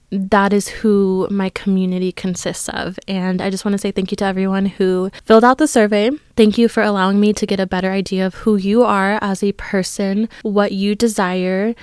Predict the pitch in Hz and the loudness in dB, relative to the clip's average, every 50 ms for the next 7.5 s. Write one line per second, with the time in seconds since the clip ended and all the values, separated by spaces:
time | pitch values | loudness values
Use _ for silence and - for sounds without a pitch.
0 | - _ 196 208 196 202 202 214 226 233 214 196 214 190 180 180 185 180 180 180 | -10 _ 0 0 0 2 2 2 2 2 2 2 0 0 0 -2 -2 -2 -2 -2
1 | 180 180 190 214 214 208 202 151 185 196 208 202 202 185 175 190 208 214 226 - | -2 0 0 -2 0 0 -2 -2 0 0 0 0 -2 -4 -4 -4 -2 -2 -2 -2
2 | - 208 196 196 196 - - 190 185 190 - - - - 196 190 208 208 - 262 | 0 0 0 0 -2 -4 -6 -6 -6 -6 -6 -6 -6 -4 -2 -2 -2 0 0 0
3 | 254 233 - - 196 165 - - - 202 190 196 202 - - 220 196 196 196 202 | 0 0 0 -2 -2 -2 -2 -6 -4 -2 0 0 -2 0 2 4 4 6 6 4
4 | 196 - - - - - - - - - - 220 220 208 208 214 220 240 277 - | 2 -2 -10 -16 -18 -20 -20 -20 -14 -4 0 2 2 4 6 6 6 6 6 4
5 | - - 240 226 208 214 214 214 233 247 247 - - 214 196 196 214 208 202 202 | 2 2 2 2 2 2 2 2 4 4 4 2 0 -2 0 2 2 4 4 4
6 | 196 196 196 196 196 196 196 185 - - - - 185 185 185 - 202 180 175 190 | 2 2 0 0 0 -2 -2 -4 -6 -6 -4 -2 -4 -4 -2 -4 -6 -4 -2 -2
7 | 185 180 185 180 180 - 190 208 208 | -2 -2 -2 -2 -4 -4 -4 -4 -4